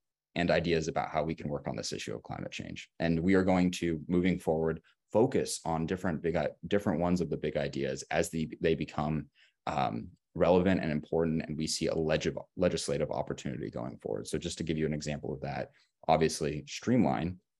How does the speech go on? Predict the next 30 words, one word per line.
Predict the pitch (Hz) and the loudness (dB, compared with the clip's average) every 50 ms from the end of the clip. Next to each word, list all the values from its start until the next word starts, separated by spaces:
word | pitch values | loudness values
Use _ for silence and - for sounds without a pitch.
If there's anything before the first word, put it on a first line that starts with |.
| _ _ _ - | _ _ _ 0
permitting | - 98 95 76 71 65 | 2 4 4 4 2 0
reform | 64 - - 71 71 76 69 | -2 -4 -2 -2 -2 -2 -4
falls | - - 69 69 73 71 - | -4 -2 -2 0 0 -2 -2
underneath | 73 71 - 67 64 65 - - | -4 -4 -4 -6 -6 -6 -6 -6
that, | - 58 - - - _ - - _ - | -4 -4 -4 -6 -8 _ -20 -18 _ -8
is | - - | -6 -2
gonna | - 85 80 | -2 -2 0
be | 71 80 80 | 0 2 2
a | 67 | 0
big | - - - 78 82 87 87 | 0 0 0 2 2 2 2
focus | - - 85 78 78 - 71 - - | 0 0 0 0 0 0 -2 -4 -4
of | - 69 | -2 -2
A | 71 71 | -2 -2
C | 69 - - 73 | -2 -2 -4 -6
Cs | 69 - 76 73 71 - | -4 -4 -4 -4 -6 -6
going | - 73 71 64 53 - | -6 -6 -6 -6 -8 -8
forward, | - 69 76 - - - | -10 -8 -8 -8 -8 -8
because | - 71 - 82 76 73 - _ - | -10 -8 -4 -4 -4 -4 -6 _ -4
after | - 80 73 - - 80 | -2 -2 -2 -2 -2 -4
the | 73 | -4
passage | 69 - - 71 - - - - 69 67 | -4 -4 -4 -4 -2 -2 -4 -4 -6 -6
of | - | -6
the | 82 | -6
Inflation | 73 69 69 - 73 73 - - 78 | -6 -6 -4 -6 -6 -4 -4 -4 -6
Reduction | 73 71 73 67 - - 78 69 | -6 -4 -6 -6 -6 -8 -8 -6
Act, | 73 69 60 - - _ _ _ _ _ _ - | -6 -8 -10 -10 -14 _ _ _ _ _ _ -4
as | 87 80 76 | -2 0 2
we | 82 | 4
all | 82 82 80 | 4 4 4
know, | 78 78 73 69 69 71 - | 2 0 0 -2 -2 -4 -6